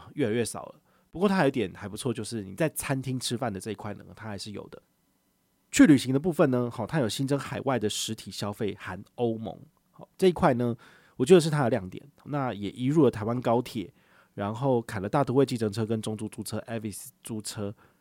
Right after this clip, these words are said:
喜鸿假期，然后新增了三鹤旅行社。这是我个人认为呢，它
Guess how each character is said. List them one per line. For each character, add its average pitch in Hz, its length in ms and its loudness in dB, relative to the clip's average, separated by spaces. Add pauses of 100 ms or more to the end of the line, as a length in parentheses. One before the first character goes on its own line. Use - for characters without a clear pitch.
(120)
喜 - 240 -6
鸿 98 200 -8
假 101 200 -4
期， - 180 -10
然 87 120 -12
后 117 100 -4
新 117 220 -4
增 113 140 -4
了 104 80 -6
三 113 260 -4
鹤 120 160 0
旅 98 260 -6
行 - 260 -12
社。 - 260 -4 (800)
这 233 120 0
是 226 80 6
我 143 120 8
个 196 280 6
人 107 160 6
认 143 160 4
为 104 120 0
呢， 101 160 -4
它 123 220 -4